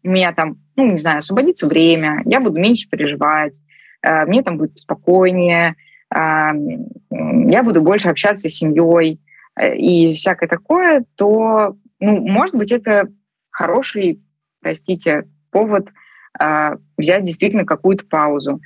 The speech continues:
Да, это не лучший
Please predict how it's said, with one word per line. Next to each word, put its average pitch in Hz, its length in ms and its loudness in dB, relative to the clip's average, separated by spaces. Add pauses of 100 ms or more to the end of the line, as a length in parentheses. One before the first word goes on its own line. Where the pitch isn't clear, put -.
(220)
Да, 160 360 0
это 170 320 2
не 175 520 2
лучший 170 1040 0